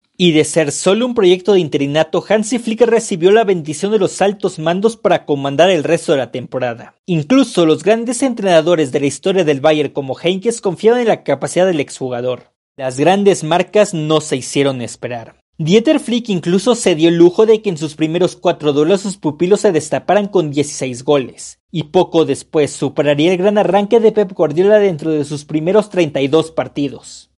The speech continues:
La libertad de Müller y el poderío ofensivo que le faltó a Kovac acabó por desencadenar en los títulos que tanto añoraba la gente. Con paso implacable, el Bayern no tuvo piedad en la Pokal, y poco más tarde con el estandarte de Lewandowski levantaron su octavo título de la Bundesliga consecutivo.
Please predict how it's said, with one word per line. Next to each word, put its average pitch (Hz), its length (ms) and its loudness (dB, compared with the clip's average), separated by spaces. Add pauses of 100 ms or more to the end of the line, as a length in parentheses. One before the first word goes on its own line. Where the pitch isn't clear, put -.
La 185 220 4
libertad 190 520 2
de 254 120 4
Müller 196 340 2
y 156 120 2
el 160 120 0
poderío 180 340 4
ofensivo 226 520 0
que 226 100 0
le 202 120 2
faltó 151 320 0
a 143 100 -6
Kovac 233 400 0
acabó 196 380 2
por 247 120 -2
desencadenar 185 680 0
en 220 100 4
los 160 220 -4
títulos 226 420 0
que 180 120 -2
tanto 190 340 0
añoraba 151 420 2
la 127 140 -6
gente. - 560 -16
Con 165 240 0
paso 175 340 2
implacable, 175 640 0
el 190 140 0
Bayern 233 280 2
no 240 140 0
tuvo 254 300 -2
piedad 175 280 2
en 160 120 2
la 123 100 0
Pokal, 120 480 -10 (100)
y 233 140 -4
poco 285 380 0
más 269 260 0
tarde 226 320 2
con 196 160 0
el 160 80 2
estandarte 170 480 0
de 185 140 2
Lewandowski 156 580 0
levantaron 226 460 2
su 220 120 0
octavo 190 320 0
título 233 360 2
de 214 80 4
la 156 100 4
Bundesliga 143 640 -2
consecutivo. 139 920 -8